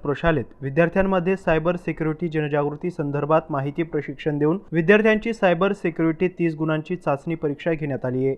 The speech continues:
या प्रसंगी पिशोर पोलीस ठाण्याचे सहाय्यक पोलीस निरीक्षक शिवाजी नागवे, सहाय्यक पोलीस उपनिरीक्षक विश्वजित फरताडे यांनी सायबर संबंधित होणारे गुन्हे कशा प्रकारे घडतात, ते कसे रोखता येईल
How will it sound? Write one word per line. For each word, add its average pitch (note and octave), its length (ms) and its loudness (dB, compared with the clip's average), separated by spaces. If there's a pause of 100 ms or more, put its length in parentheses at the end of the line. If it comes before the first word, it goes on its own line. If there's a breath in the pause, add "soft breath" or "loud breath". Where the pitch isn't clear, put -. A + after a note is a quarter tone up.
या F#3 100 10
प्रसंगी A3+ 460 4
पिशोर G#3+ 360 4
पोलीस G#3+ 380 4
ठाण्याचे G#3 400 2
सहाय्यक F3+ 440 0
पोलीस F#3 320 2
निरीक्षक E3+ 460 2
शिवाजी F3+ 400 4
नागवे, E3+ 420 2 (140)
सहाय्यक A3+ 360 8
पोलीस G#3+ 340 2
उपनिरीक्षक F#3+ 680 0
विश्वजित F#3 460 0 (120)
फरताडे F3 440 6 (180)
यांनी G3+ 280 6
सायबर A3 360 6
संबंधित G#3 560 2
होणारे G3 320 2
गुन्हे F#3+ 280 0
कशा G3 280 0
प्रकारे F3+ 400 0
घडतात, F3 380 0 (120)
ते F#3 40 0
कसे F3 340 2
रोखता E3+ 300 2
येईल F#3 160 2